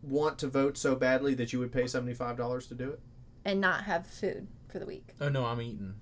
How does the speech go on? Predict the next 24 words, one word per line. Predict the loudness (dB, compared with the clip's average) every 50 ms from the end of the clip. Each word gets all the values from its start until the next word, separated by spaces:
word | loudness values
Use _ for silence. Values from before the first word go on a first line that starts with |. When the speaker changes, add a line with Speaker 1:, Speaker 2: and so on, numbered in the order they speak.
| -6 -2
Speaker 2:
Right. | 0 0 2 0 -2 -8 -14 -18 -20 -20 -20 -16 -6
So, | -2 2 2 4 2 2 0 -4 -12 -18 -18 -18 -18 -16 -12 -10
Speaker 1:
Exactly. | -4 0 6 8 8
Speaker 2:
so | 10
the | 10 8
twenty-fourth | 8 6 2 2 4 6 6 6 8 6
Amendment, | 6 4 4 4 2 2 0 -2 -4 -10 -16 -2 2 2
um, | 4 4 4 4 2 2 0 -4 -6 -8 -10 -14 -20 -20 -20 -20 -20 -20 -20 -20 -16 -4 2
Speaker 3:
And | 4 6 8
it | 8
was |
Speaker 2:
makes | 8 8 6 6 6
Speaker 3:
their | 6 6 6
Speaker 2:
poll | 8 8 8 8
Speaker 3:
way | 8 6
Speaker 2:
taxes, | 8 8 8 8 6 4 2 0 2 2 0 -2 -4 -6 -6 -4
and | -2 0 2 2 4 4
then | 4 4 2 0 -4 0 4 6
also | 6 6 8 8 8 8 8 8
there's | 8 8 6 6 4 0 -4 -6 -8 -10 -10 -10
some, | -4 0 2 2 2 2 0
like, | 0 0 2
it, | 2 0 -2 -2 -2
it's | -2 -2 -2 -4